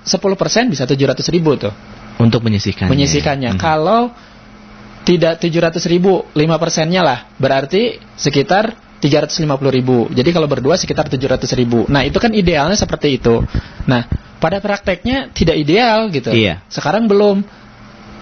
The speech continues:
Speaker 1: Mentok lagi, bisa nggak seratus ribu?
Speaker 2: Nah,
Speaker 1: Ah,
Speaker 2: berhaji
Speaker 1: gitu.
Speaker 2: dengan seratus ribu
Speaker 1: Seratus ribu.
Speaker 2: akhirnya ya.
Speaker 1: Akhirnya sudah. Pokoknya seadanya dulu, Kang Sigit.
Speaker 2: Iya.
Speaker 1: Kenapa? Karena kalau tidak pernah dimulai, kita tidak akan pernah menikmati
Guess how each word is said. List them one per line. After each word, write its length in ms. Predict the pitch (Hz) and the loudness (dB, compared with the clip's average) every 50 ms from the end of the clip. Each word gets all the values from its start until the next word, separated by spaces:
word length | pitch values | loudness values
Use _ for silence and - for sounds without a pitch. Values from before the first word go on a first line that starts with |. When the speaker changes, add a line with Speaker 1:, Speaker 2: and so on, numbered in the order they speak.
| - - - - - - - | -20 -20 -20 -18 -18 -6 -2
Speaker 1:
Mentok 380 | - 139 135 139 - 151 - - | -2 0 0 0 -2 -4 -2 0
lagi, 460 | 156 147 143 139 165 202 233 240 240 - - - - - - - - - - - - | 0 -2 0 0 0 0 0 -2 -4 -8 -20 -20 -20 -20 -20 -20 -20 -20 -20 -12 -4
bisa 260 | - 131 143 - 269 262 | -2 0 2 2 2 0
nggak 160 | 226 165 160 | 0 0 0
seratus 320 | - 143 139 135 147 135 - | 0 -2 -2 -2 -2 0 0
ribu? 380 | 131 131 127 120 123 113 - - - - - - | 0 0 0 0 -2 -4 -4 -6 -14 -20 -18 -4
Speaker 2:
Nah, 300 | - 113 110 107 101 95 90 85 | 0 2 4 4 4 2 0 0
Speaker 1:
Ah, 480 | 80 143 131 139 135 131 127 127 123 117 | 0 0 0 0 0 -2 -2 -2 -2 0
Speaker 2:
berhaji 300 | 110 110 110 113 120 135 | 0 2 2 2 2 2
Speaker 1:
gitu. 100 | 160 147 | 0 0
Speaker 2:
dengan 180 | 135 131 127 123 | 2 0 0 0
seratus 280 | - 127 113 - - | 0 0 0 0 0
ribu 180 | 123 131 117 123 | 0 2 2 2
Speaker 1:
Seratus 140 | 123 123 110 | 2 2 2
ribu. 100 | 113 113 107 | 0 0 0
Speaker 2:
akhirnya 180 | - 120 120 117 113 | 2 2 2 2 2
ya. 140 | 110 123 151 | 0 0 0
Speaker 1:
Akhirnya 300 | - - 214 247 254 240 - | 0 -2 -2 -2 -2 -2 0
sudah. 280 | - 247 247 233 190 - - - - - - - | 2 2 2 0 0 -2 -6 -12 -16 -18 -8 -4
Pokoknya 360 | - 220 208 - 233 240 277 | -4 -2 0 0 0 0 -2
seadanya 460 | 269 - - 220 214 214 220 220 226 | -2 0 0 0 0 0 0 0 0
dulu, 220 | 214 247 254 247 220 | 0 0 2 2 2
Kang 160 | 220 190 185 | 2 2 0
Sigit. 180 | 170 165 120 110 | 0 0 0 2
Speaker 2:
Iya. 100 | 107 95 | 2 2
Speaker 1:
Kenapa? 320 | - 233 254 - - - - - - - - - - - | 0 0 0 0 -2 -2 -4 -6 -18 -20 -20 -20 -20 -8
Karena 340 | - - 180 190 214 277 285 | -4 -2 0 0 0 0 -2
kalau 260 | - - 254 233 220 | -4 -4 -2 -2 -2
tidak 320 | 220 220 240 185 - - - - - - - - - | 0 -2 -2 -2 -2 -4 -6 -8 -20 -20 -20 -8 -2
pernah 320 | - 226 233 226 220 214 | -2 0 0 0 -2 -2
dimulai, 580 | 175 190 190 185 214 247 240 139 107 113 135 - - - - - - - - | -2 -2 -2 -2 0 0 0 0 -2 -4 -6 -8 -12 -16 -20 -20 -20 -20 -8
kita 260 | - - 202 190 - 240 | -2 0 0 2 2 2
tidak 300 | - 240 185 180 - - | 2 2 2 0 0 0
akan 160 | 190 185 185 | -2 -2 0
pernah 260 | 180 185 175 185 190 | 0 -2 -2 0 0
menikmati 880 | 185 175 175 175 170 170 - 175 165 139 139 - - - 208 240 - | 0 2 2 2 2 0 0 0 0 0 0 0 0 0 0 0 -2